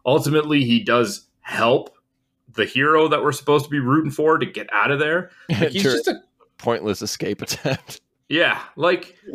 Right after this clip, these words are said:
Speaker 2: <laughs>
Speaker 1: he was just a cool character that, honestly, if it was like, who would you wanna see more of in this movie? And, like, I could have taken a lot more scenes with him in it.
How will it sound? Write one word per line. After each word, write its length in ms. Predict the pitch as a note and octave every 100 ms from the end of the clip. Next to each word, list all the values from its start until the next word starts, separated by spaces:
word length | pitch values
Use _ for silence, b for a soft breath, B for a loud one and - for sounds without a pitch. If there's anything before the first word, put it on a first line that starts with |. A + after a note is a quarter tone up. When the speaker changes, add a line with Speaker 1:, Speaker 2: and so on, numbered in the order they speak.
| C#3 -
Speaker 2:
<laughs> 320 | E3+ - -
Speaker 1:
he 160 | - A#3+
was 140 | A3
just 200 | C#4 A#3+
a 40 | -
cool 200 | A#3+ C4
character 500 | - F#3+ A#3+ E3 D#3+
that, 260 | D3 D3 -
honestly, 580 | A#2+ D3+ F#3+ - F3+ G3+
if 120 | D3+
it 40 | E3
was 120 | C#3+
like, 180 | D3+ C#3 - _ _
who 180 | - G#3
would 180 | A#3+ A3
you 60 |
wanna 240 | G3 E3 E3+
see 180 | - F3
more 320 | C3+ C3 C#3+
of 140 | C3
in 80 | C3+
this 160 | C3 C#3+
movie? 300 | F3+ - -
And, 120 | A#2+
like, 200 | D3 C#3
I 120 | D#3+
could 180 | G#3 G#3
have 80 | G#3+
taken 340 | G3+ G#3 D3
a 80 | G2
lot 360 | E2+ F#2+ G#2+ A2+
more 140 | A2 G#2
scenes 300 | A2+ G#2 G2
with 140 | F#2+
him 140 | G2
in 100 | E2+
it. 60 | -